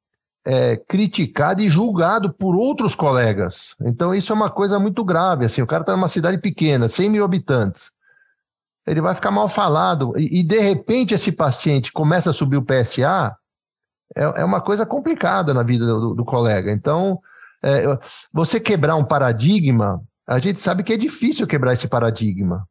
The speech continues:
Esse paradigma tem setenta anos, mas até hoje nós estamos brigando aqui, nós estamos fazendo um podcast pra tentar quebrar o paradigma.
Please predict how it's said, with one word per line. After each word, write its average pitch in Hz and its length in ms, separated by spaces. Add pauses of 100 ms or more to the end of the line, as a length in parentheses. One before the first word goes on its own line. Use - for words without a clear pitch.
Esse 117 160
paradigma 147 480
tem 147 380
setenta 180 600
anos, 131 600 (640)
mas 147 180
até 165 320
hoje 196 240
nós 214 140
estamos 220 240
brigando 208 500
aqui, 123 280
nós 113 100
estamos 160 220
fazendo 170 200
um 175 60
podcast 165 640
pra 190 140
tentar 180 340
quebrar 165 320
o 175 60
paradigma. 151 760